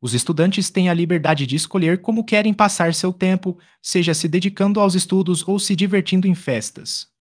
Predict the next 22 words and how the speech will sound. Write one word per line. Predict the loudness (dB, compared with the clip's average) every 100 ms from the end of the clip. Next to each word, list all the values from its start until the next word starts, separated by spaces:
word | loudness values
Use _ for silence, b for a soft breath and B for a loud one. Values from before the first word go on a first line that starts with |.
| _ -4
Reinos | -2 0
mágicos | 0 0 0 -2 -4 -4
e | -4
suas | 0 0
aventuras. | 2 0 0 -2 0
Royale | 0 2 2 2
High | 2 2
é |
composto | 2 0 2 0 -2
por | 0 2
vários | 4 4 2 0
reinos | 0 0 0 0
mágicos, | 0 -2 -4 -10 -10 -8
cada | -2 2 2
um | 2
com | 0
sua | 0 -2
própria | 2 0 2 -2
atmosfera | 0 -2 0 0 0 0
e | 0
aventuras | 2 2 2 2 2
únicas. | 0 -2 -6 -10 -10 -10